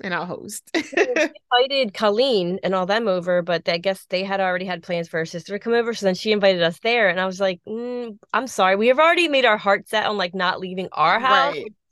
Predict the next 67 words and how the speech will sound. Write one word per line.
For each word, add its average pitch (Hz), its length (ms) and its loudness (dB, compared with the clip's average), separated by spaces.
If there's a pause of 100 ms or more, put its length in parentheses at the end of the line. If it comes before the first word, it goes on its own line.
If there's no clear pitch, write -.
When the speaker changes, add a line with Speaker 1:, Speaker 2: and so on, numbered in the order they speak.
(100)
Speaker 2:
I 262 100 2
appreciate 269 600 -2
it, 269 100 0
but, 240 100 0
like, 208 200 2
I 208 180 4
wanna 277 200 -2
be 240 120 -2
in 226 80 0
my 185 120 -2
jammies. 185 560 -6
Like, 190 180 -8
I 196 60 2
don't 208 220 0
wanna 196 180 0
have 190 140 -4
Speaker 1:
Yeah. 214 120 -6
Speaker 2:
to 269 100 -16 (140)
worry 190 200 0
about 175 380 -2 (440)
feeling 196 240 -4
like 180 140 -8
I 190 60 -4
have 185 160 -8
to 180 80 -10
get 185 160 -8
dressed, 277 640 2
and, 180 80 -8
like, 170 300 -8 (540)
I - 40 0
was 214 80 2
like, 214 100 2
"We 247 120 2
were 330 60 2
Speaker 1:
Mm-hmm. 311 60 0
Speaker 2:
gonna 262 140 2
say, 214 240 2
'Everybody 254 420 2
come 269 220 -2
in 277 80 -4
your 302 100 -6
pajamas 180 640 -2
and 170 180 -6
come 180 160 -4
hang 190 240 0
out, 180 240 0
and, 185 80 -6
like, 180 140 -4
we'll 190 80 -6
just 190 160 -8
eat 196 120 -4
appetizers 170 540 -2
or 170 100 -6
something.'" 165 440 -6
So 160 120 -8
I - 40 0
was 175 80 -2
like, 180 140 0
Oh, 214 60 2
I 220 100 4
appreciate 220 440 -4
the - 80 0
invite, 165 300 -2
but, 160 80 -8
like, 160 140 -6
we, 196 300 -4
like, - 220 -6